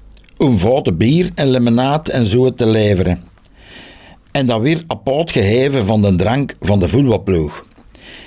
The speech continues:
En de Spits, die kwam zanderendaags de overschot terug oppikken. Dan hadden we nog een tapper nodig. Maar die was rap gevonden, want de Johnny van Veen,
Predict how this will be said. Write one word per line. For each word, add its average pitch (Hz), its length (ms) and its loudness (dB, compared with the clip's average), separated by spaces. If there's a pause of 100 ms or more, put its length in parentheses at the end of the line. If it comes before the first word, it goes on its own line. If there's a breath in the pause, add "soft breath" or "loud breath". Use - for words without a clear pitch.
(1000 loud breath)
En 113 140 -2
de 87 100 -2
Spits, - 580 -4
die 117 160 -2
kwam 113 240 0
zanderendaags 135 800 0
de 104 240 2
overschot 117 520 0
terug 107 320 0
oppikken. 98 420 -2 (1400 loud breath)
Dan 113 280 -2
hadden 131 360 0
we 120 60 2
nog 120 200 0
een 95 200 0
tapper 117 300 -2
nodig. 87 480 0 (840 loud breath)
Maar 95 200 0
die 151 220 2
was 120 220 0
rap 98 240 -2
gevonden, 107 480 0 (440 loud breath)
want 110 220 0
de 107 100 0
Johnny 143 380 2
van 107 200 2
Veen, 147 460 0